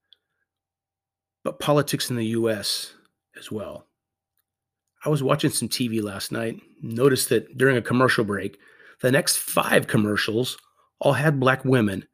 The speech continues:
as the main face or character in those commercials. Got me to thinking some.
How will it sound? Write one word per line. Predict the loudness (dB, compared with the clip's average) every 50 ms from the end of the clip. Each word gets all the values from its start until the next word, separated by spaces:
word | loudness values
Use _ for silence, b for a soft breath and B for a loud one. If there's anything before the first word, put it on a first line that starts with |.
| _ _ _ _ _ _ -4
as | -2 -2 0
the | 0
main | 0 2 2 2 2
face | 2 0 0 2 2 2 0 -2 -6 -6 -8 _ -6
or | -6 -4
character | -4 0 2 4 4 4 2 -2 -6 -8 -8 -8 -12 _ _ _ _ _ _ _ _ _ _ _ _ _ _ _ _ _ _ _ _ _ _ _ _ _ _ _ -4
in | -2 0 0
those | 0 -2
commercials. | -2 -2 -4 -4 -2 -4 -4 -6 -6 -8 -10 -14 -16 _ _ _ _ _ _ _ -20 -20 _ _ _ _ _ _ _ _ _ _ _ _ _ _ _ -20 -20 -20 _ _ _ _ _ _ _ _ 2
Got | 2 4 4 4
me | 4
to | 4 4
thinking | 4 4 4 4 4 2 0
some. | -2 -2 -4 -6 -8 -12 -16